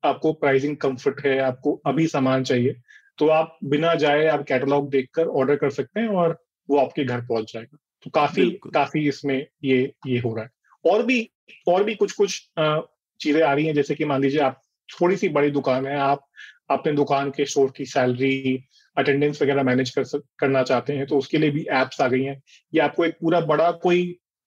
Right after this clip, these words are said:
Speaker 1: सोफिस्टिकेटेड सिस्टम नहीं चाहिए लोगों को मैनेज करने के लिए, आप एक ऐप के through अटेंडेंस, सैलरी, लीव वगैरह मैनेज कर सकते हैं, जो कि वरना तो आपको बहीखाते मेंटेन करने पड़ते थे या फिर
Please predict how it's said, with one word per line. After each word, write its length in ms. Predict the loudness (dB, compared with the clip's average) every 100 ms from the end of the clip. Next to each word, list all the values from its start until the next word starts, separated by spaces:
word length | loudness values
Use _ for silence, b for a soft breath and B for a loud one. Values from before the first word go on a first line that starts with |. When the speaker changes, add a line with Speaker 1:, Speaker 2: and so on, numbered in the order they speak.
| _ -4
Speaker 1:
सोफिस्टिकेटेड 600 | -2 0 -2 0 2 0
सिस्टम 320 | -2 -2 0
नहीं 180 | 0 0
चाहिए 460 | 2 2 2 -2 -6 0
लोगों 280 | 2 2
को 120 | 0 0
मैनेज 300 | 0 0 0
करने 280 | -2 -2
के 80 | -4
लिए, 100 | -4
आप 180 | -4 -4
एक 80 | -6 -6 0
ऐप 200 | 0 0 -4
के 80 |
through 280 | -2 0 0 -2 b b b -2
अटेंडेंस, 760 | 0 2 2 2 0 -4 -10 -20
सैलरी, 680 | -4 0 2 2 2 0 0
लीव 380 | 2 2 2 2 0
वगैरह 220 | 2 2
मैनेज 300 | 2 0 0
कर 120 | -2
सकते 300 | -4 -6 -4
हैं, 180 | -4 -6 _ b _ _ -2
जो 100 | 0
कि 340 | 2 0 0 _ _ -4
वरना 280 | 0 2 2
तो 160 | 2 2
आपको 340 | 2 2 0
बहीखाते 520 | 0 -2 0 0 0
मेंटेन 360 | -2 0 0 0
करने 220 | 0 0
पड़ते 320 | 0 0 0
थे 320 | 0 0 2
या 120 | 0 0
फिर 340 | 0 0